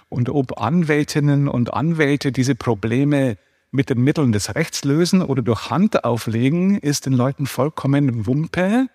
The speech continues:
und auch zu Recht. Sie erwarten einfach Lösungen. Das wird für die Zukunft noch von allergrößter Bedeutung sein,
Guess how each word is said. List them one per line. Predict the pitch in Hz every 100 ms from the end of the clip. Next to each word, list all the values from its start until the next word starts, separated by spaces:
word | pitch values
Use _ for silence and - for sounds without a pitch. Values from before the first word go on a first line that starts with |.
| _ _ _ -
und | 139
auch | - 143
zu | - -
Recht. | 107 117 208 - -
Sie | 139
erwarten | 151 123 113 104 - 143
einfach | - 127 - 120
Lösungen. | 127 160 156 101 82 - - _
Das | 117 -
wird | 117 160 214 -
für | - 127
die | 110
Zukunft | - - - 226 - 139 156 - -
noch | 139 131
von | - 127
allergrößter | - 131 143 131 131 131
Bedeutung | 113 98 135 143 127
sein, | 113 95 92 87